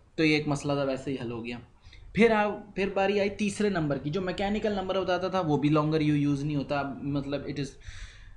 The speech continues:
अ, no longer in use, ठीक है जी, वो भी ख़त्म हो गया। तो अब रह गए सिर्फ दो digits।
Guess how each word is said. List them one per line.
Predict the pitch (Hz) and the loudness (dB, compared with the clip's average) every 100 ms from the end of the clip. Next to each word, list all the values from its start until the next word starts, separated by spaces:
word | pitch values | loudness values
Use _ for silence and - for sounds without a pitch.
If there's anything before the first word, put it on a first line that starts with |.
| - | -6
अ, | 147 147 139 131 127 120 98 - - - - - - - - - - - - - - - 156 | 0 2 4 2 0 -2 -6 -14 -20 -20 -20 -20 -20 -20 -20 -20 -20 -20 -20 -20 -20 0 4
no | 180 165 | 6 6
longer | 147 139 | 4 4
in | 135 127 120 | 0 -2 -4
use, | 117 - - | -8 -14 -4
ठीक | 147 | -2
है | 165 | 0
जी, | 147 139 - | -2 -4 -6
वो | 165 175 | 2 6
भी | 170 | 6
ख़त्म | 156 147 | 6 2
हो | 135 117 | 0 -2
गया। | 120 - - - | -8 -12 -10 -4
तो | |
अब | 196 196 | -2 0
रह | 180 | -2
गए | 202 202 | 0 -2
सिर्फ | - 180 | -2 -4
दो | 127 127 143 160 | -6 2 4 4
digits। | 131 110 110 - | 2 -4 -8 -12